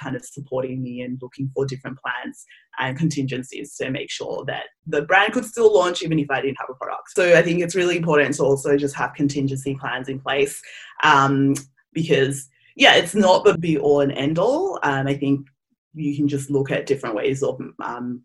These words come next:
marketing your business until you have a brand. So yeah, it was a bit stressful, and I think,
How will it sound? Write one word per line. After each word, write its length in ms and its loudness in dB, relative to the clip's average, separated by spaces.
marketing 420 -4
your 80 -8
business 420 -10
until 240 -12
you 80 -8
have 140 -8
a 60 -10
brand. 320 -8
So 240 0
yeah, 260 4
it 140 6
was 220 4
a 60 2
bit 200 4
stressful, 720 0
and 120 0
I 120 0
think, 360 0